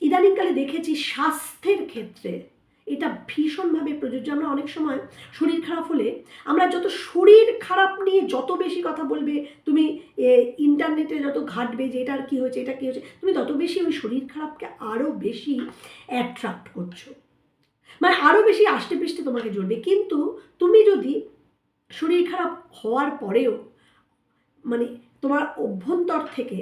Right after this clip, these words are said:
ধরো তোমার কোনো একটা, তোমার হয়তো ঠান্ডা লেগেছে, অর্থাৎ লাংসে কিছুটা কফ জমেছে হয়তো, কিন্তু তুমি যদি সেই সময়, উম, ধন্যবাদ জানাও তোমার অন্যান্য সব অর্গানগুলো ঠিক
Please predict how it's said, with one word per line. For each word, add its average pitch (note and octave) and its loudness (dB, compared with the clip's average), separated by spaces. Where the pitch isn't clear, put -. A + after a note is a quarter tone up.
ধরো E4 -2
তোমার F4+ -2
কোনো D#4+ -4
একটা, D4 -8
তোমার C#4+ -4
হয়তো C#4+ -6
ঠান্ডা C4 -2
লেগেছে, F3 -8
অর্থাৎ E4+ -6
লাংসে C#4+ -2
কিছুটা C4+ -6
কফ B3 -4
জমেছে F3+ -2
হয়তো, F#3 -12
কিন্তু A4+ 8
তুমি A4 10
যদি G4 4
সেই F4 2
সময়, C4+ -2
উম, - -8
ধন্যবাদ F4+ 4
জানাও F#4 -2
তোমার F4 0
অন্যান্য D#4+ 4
সব A4+ 4
অর্গানগুলো D4 0
ঠিক C#4 -4